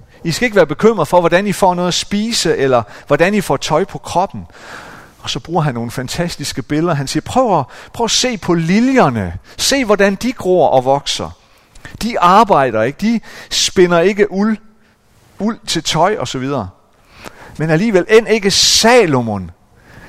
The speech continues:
i al sin rigdom og al sin pragt var klædt som en af dem." Så Jesus, han har en løsning.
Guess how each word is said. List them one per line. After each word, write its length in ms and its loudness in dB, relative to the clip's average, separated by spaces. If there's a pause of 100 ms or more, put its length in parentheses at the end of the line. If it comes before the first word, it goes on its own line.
(120)
i 160 2
al 260 6
sin 320 0
rigdom 420 0
og 160 6
al 160 4
sin 280 -4
pragt 720 -6 (640)
var 100 -8
klædt 560 -8 (220)
som 240 -8
en 160 -8
af 100 -12
dem." 140 -12 (4000)
Så 180 -4
Jesus, 1120 0
han 200 -4
har 220 0
en 100 -2
løsning. 560 -4